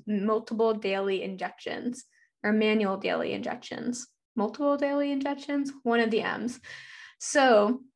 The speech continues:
we just have this in the form of our long-acting insulin. So you might take, you know,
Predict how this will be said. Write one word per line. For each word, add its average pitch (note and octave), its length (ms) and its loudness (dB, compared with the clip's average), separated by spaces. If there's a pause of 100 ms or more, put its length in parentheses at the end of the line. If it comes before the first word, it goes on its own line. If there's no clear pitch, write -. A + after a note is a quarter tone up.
(680)
we A3+ 180 6
just A#3 220 4
have G#3 500 0
this G#3 300 0
in A3+ 160 2
the A3 80 -2
form G3+ 420 -4
of G#3 140 0
our G#3+ 240 2
long-acting G#3 1080 -2
insulin. C4 500 -2 (340)
So G#3+ 300 4
you G#3 140 2
might G3 220 0
take, G3+ 300 -2 (160)
you G#3+ 80 -2
know, G3 180 -2